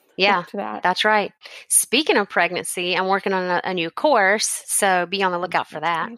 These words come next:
Speaker 1: <laughs> Pregnancy,
Speaker 2: Yes, I
Speaker 1: labor,
Speaker 2: can't
Speaker 1: and
Speaker 2: wait for that
Speaker 1: delivery.
Speaker 2: one.
Speaker 1: Yes.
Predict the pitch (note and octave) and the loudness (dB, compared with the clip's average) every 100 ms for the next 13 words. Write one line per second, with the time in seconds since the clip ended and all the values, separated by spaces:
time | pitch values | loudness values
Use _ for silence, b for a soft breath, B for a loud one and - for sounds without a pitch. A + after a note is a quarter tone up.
0 | - - - - - - - - A3+ B3 | -8 -6 -4 -2 -4 -4 -8 -2 2 4
1 | B3 A#3 G#3 G3+ G#3 G3 F#3 F3+ F#3 D#3 | 4 2 2 0 2 0 0 2 2 2
2 | E3+ F3+ F#3 - - | -2 -6 -8 -8 -6